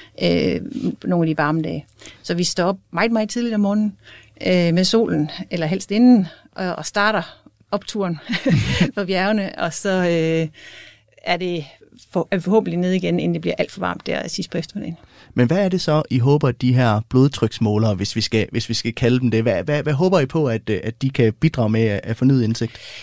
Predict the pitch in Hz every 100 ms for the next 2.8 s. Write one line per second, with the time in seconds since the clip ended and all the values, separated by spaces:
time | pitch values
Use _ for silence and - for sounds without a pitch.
0 | - _ - 233 208 190 294 247 240 -
1 | 190 208 208 190 - 226 - 202 220 208
2 | 180 190 185 - 175 - 240 233